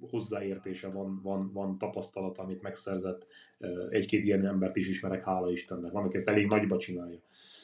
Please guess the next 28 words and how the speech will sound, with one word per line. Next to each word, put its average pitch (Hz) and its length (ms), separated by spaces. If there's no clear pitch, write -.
Ö, 90 220
mert 95 260
mit 95 180
tudom 90 260
én, 85 140
ötven-száz 95 600
lakásos 92 420
társasházakról 92 720
beszélünk. 87 480
Akkor 98 180
van, 147 240
aki 127 380
abból 135 420
keresi 113 340
a 98 80
pénzét, 113 480
mint 110 140
az 113 80
ingatlan 120 400
közvetítő, 104 600
hogy 101 220
bizományos 110 540
értékesítés. 98 720
Tehát 98 140
én 107 80
nem 110 100
vagyok 104 220
tulajdonosa 107 680